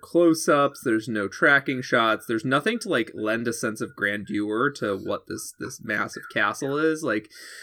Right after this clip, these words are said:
there's tracking shots in fucking Billy Madison. I remember there's a specific tracking shot of them showing the devastation,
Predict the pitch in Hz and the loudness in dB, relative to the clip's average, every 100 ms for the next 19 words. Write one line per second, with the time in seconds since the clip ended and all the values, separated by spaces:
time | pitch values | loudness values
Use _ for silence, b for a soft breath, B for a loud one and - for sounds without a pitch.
0 | B 190 320 - - 277 269 285 247 240 | B 4 4 2 2 4 4 2 4 6
1 | 226 233 196 202 196 196 160 - _ 143 | 4 4 2 4 4 4 2 -2 _ -14
2 | 135 _ _ 175 202 180 135 147 185 - | -14 _ _ 4 6 6 6 4 4 2
3 | 127 107 127 B B - 180 233 240 185 | 0 0 -6 B B 2 6 6 6 4
4 | 160 - 170 - 185 160 - 165 165 160 | 4 4 0 2 2 2 4 4 4 0
5 | - 143 127 123 131 131 - 131 139 131 | 4 6 6 2 0 2 2 4 4 2
6 | 120 113 117 123 - 160 175 160 160 156 | 2 2 0 0 0 0 0 0 -2 -2